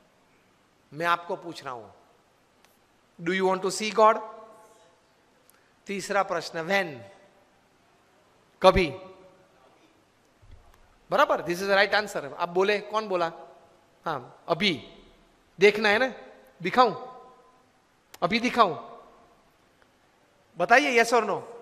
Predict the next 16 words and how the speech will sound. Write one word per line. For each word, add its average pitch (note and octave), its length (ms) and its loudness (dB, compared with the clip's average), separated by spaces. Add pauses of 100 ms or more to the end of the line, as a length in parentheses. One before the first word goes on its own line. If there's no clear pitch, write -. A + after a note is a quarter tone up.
(1800)
आपका G#3 920 0 (2750)
विचार, G#3+ 360 4
आपके G3 340 2
विचार G#3 380 4
में D3 340 -8 (1700)
भगवान G#3+ 460 0
के B3+ 100 0
क्या B3+ 180 4
विचार D3 380 -6
है, A2 260 -16 (1300)
कैसे G#3 300 0
होने F#3 280 -4
चाहिए, E3+ 380 -4
क्या F#3 220 0
होने E3+ 240 -4
चाहिए? F3 220 -8